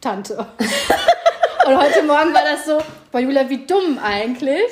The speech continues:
weil wenn du so im Reinen mit dir bist und einfach diese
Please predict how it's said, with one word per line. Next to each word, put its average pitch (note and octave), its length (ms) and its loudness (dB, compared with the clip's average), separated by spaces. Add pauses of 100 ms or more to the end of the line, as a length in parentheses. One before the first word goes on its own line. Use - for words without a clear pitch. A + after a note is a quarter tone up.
(360)
weil C4 420 0 (580)
wenn B3 220 0
du B3+ 100 0
so D4 160 -2
im E4+ 140 0
Reinen D#4 400 -2
mit F#3+ 180 -8
dir F#3+ 100 -6
bist G3 240 -8
und A3 140 -12
einfach B3 280 -6
diese A3+ 380 -8